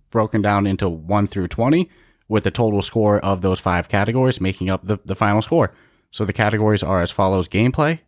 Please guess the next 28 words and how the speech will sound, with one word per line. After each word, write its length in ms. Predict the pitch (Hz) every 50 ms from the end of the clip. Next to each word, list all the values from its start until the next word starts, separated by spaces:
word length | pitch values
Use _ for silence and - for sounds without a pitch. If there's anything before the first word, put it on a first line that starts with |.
| _ - -
aesthetics, 640 | 85 87 - - 110 123 139 156 156 - - - - _ _ _ -
functionality, 680 | - 117 107 - - 101 107 120 135 135 143 156 156 - _ _ _ _ _ _ - -
replayabil-, 720 | 120 131 - - 139 127 123 110 104 120 135 151 - _ _ -
replayability, 720 | - 131 127 - 143 123 110 110 135 156 156 160 160 156 - 104
and 240 | 113 120 123 101
value. 420 | 82 92 101 101 95 80 78 78 - _ _ _ _ _ _ _ _ _ _
So 240 | - 110 92 78 -
I'll 160 | - 123 151 160
start 340 | - - 151 156 147 -
with 380 | 135 139 135 135 127 127 - - _ _ _ _ 92
gameplay 500 | 90 123 135 147 151 - 156 156 165 165
on 120 | 165 175
this. 300 | 180 185 185 - - - _ _ _ _ _ _ _ _ _ _ _ _
I'm 160 | - 143 165
gonna 120 | 175 180 175
be 120 | 175 180
honest, 320 | 170 175 185 185 185 - 131
I'm 100 | 131 139
gonna 140 | 139 143
give 120 | 143 147 147
them 140 | 156 151 156
a 40 |
twenty. 320 | - - 185 196 180 120 - _ _ _ _ _ _ _ _ -
I, 160 | 113 110 - _ _ _ _ _ _ _
it's 420 | - - - - - 143 139 -
a 80 | 160 135
city 220 | - 180 185 208
builder. 340 | 180 151 123 104 87 80 -